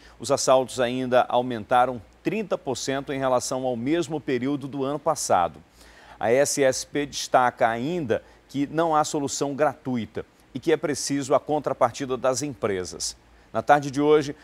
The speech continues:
a secretaria se reúne com diversos representantes do transporte público,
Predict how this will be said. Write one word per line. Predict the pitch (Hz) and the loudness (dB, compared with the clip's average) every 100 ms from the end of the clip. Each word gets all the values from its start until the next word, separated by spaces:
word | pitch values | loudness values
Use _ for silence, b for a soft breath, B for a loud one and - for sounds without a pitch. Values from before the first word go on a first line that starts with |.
| B - | B 0
a | 117 120 | 2 2
secretaria | 135 123 131 127 120 135 135 131 | -2 -4 0 2 2 2 2 2
se | 117 - 123 120 107 95 - | 0 -4 -2 -2 -2 -4 2
reúne | 151 139 151 151 | 4 4 2 -2
com | 107 117 | -4 -8
diversos | 104 104 120 120 101 | -6 -2 -2 -4 -6
representantes | 113 120 110 107 120 110 - | -4 -4 -4 -4 -4 -6 -6
do | 165 | -6
transporte | 170 143 - 131 127 - | -4 -8 -6 -2 -2 -2
público, | - 151 160 - | -2 -2 -2 -6